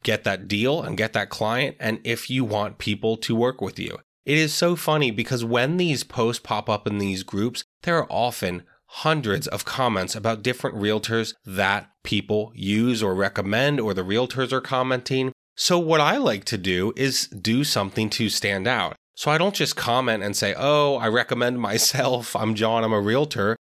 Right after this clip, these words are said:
I will message them and I will send them a link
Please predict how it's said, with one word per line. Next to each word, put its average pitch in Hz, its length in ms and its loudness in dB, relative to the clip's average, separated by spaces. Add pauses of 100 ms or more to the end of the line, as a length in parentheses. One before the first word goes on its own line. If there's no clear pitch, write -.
(160)
I 123 100 2
will 139 200 2
message 104 480 -2
them 143 300 2
and 135 140 0
I 135 160 0
will 175 180 -2
send 160 380 0
them 156 80 4
a 147 80 4
link 123 480 0